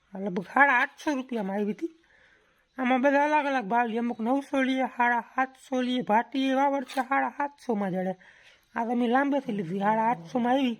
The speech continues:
સો મીટર ને સવા ત્રણસો ફૂટ થાય એટલે. આ સવા ત્રણસો ફૂટ છે ને બીજી ઘટીએ નહીં આપણી પાસે, જૂની છે ત્રણ વર્ષ પહેલાંની, એ હલાડવાની થાય.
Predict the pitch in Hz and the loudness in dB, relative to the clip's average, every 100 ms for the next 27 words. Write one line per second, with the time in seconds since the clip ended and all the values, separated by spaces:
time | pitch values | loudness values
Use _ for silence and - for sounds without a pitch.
0 | - - _ _ _ _ _ - 294 285 | -10 -20 _ _ _ _ _ 0 4 4
1 | 285 294 294 247 220 214 208 202 202 196 | 2 0 0 0 -2 -2 -2 -2 -4 -8
2 | - - 262 226 254 233 220 - 269 262 | -4 2 2 2 -2 -2 -2 0 -2 -2
3 | - 262 220 185 185 - _ _ _ _ | 2 2 2 -4 -8 -10 _ _ _ _
4 | _ _ _ _ _ 220 202 262 233 247 | _ _ _ _ _ 0 4 4 2 -2
5 | 226 170 233 - 302 277 190 214 196 - | -2 -2 -6 -4 0 0 0 -2 0 2
6 | 285 - 339 294 262 254 254 269 233 185 | 2 2 -2 0 -2 -2 -4 -2 -2 0
7 | 233 285 262 294 - 277 262 254 226 285 | 4 4 2 -2 0 0 2 2 0 0
8 | 269 247 240 254 - _ _ _ _ _ | 2 2 0 -6 -14 _ _ _ _ _
9 | _ _ _ _ 254 226 269 254 226 202 | _ _ _ _ 0 2 4 4 2 -2
10 | 196 190 247 208 | -4 -2 0 -2